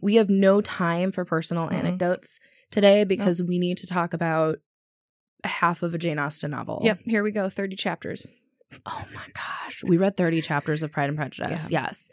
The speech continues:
Speaker 2: Mm.
Speaker 1: So, okay. So first off, I wanna know, I think the first thing we talked about was, like, how are you reading or listening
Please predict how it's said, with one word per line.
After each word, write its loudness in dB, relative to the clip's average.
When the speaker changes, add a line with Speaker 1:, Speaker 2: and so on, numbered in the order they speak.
Speaker 2:
Mm. -10
Speaker 1:
So, 4
okay. 2
So 0
first -2
off, 0
I 2
wanna 0
know, 0
I 0
think 4
the 0
first 2
thing 4
we 6
talked 2
about 4
was, 0
like, 0
how -2
are 2
you 0
reading -2
or -2
listening 0